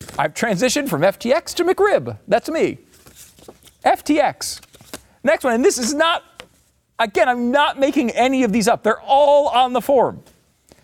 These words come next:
The next gender is travesty. And I will admit, this is a travesty. I will, <laughs> the entire world has apparently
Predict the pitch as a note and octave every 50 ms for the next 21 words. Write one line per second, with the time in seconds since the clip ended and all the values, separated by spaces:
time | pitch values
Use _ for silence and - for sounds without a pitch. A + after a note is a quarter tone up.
0 | _ - G3 A3 A#3+ C4+ D4 - - F3 D#3 D#3 E3 G#3 C4+ D4+ E4 F4 E4 C#4
1 | F#3 E3+ D3 B2 C3 E3 G#3 G#3 - _ _ _ _ - - - - _ _ _
2 | _ _ _ _ - A#3+ C#4+ B3 - - - - - D#4+ D#4+ F4 E4 - D4+ E4
3 | - - - - C#3+ A#2+ G#2 A2+ A#2 - _ _ _ _ _ _ _ _ _ _
4 | - A3 A3+ B3+ C4 C#4 C4+ C#4 C#4+ D4 C#4 C#4 C#4 D#4 E4+ F4 D4 A3 - -
5 | - _ _ - - D3+ F#3 B3 C4 B3 - - - - A#3 B3+ C#4 C#4+ D4+ D4
6 | B3+ A#3 - - C4+ C#4 C4 B3 G3 F#3+ D3+ - - C#3 C3 A#2 G#2 F#2+ F#2 _
7 | _ - F3 F#3+ G#3 G3+ F#3 - - - _ _ _ - _ _ _ - - -
8 | - - _ _ _ _ - - - _ - F#3+ G#3 A#3+ B3+ D#4+ - - - -
9 | - A#3 C#4+ D#4+ E4 E4 D#4+ D4+ C#4 A#3 G#3+ C4 F#4 G4 F#4 D4 G3+ D3 C3 B2+
10 | E3+ F3 E3 F3+ - G3+ G3+ G3 F#3 F3+ F3+ F#3+ F3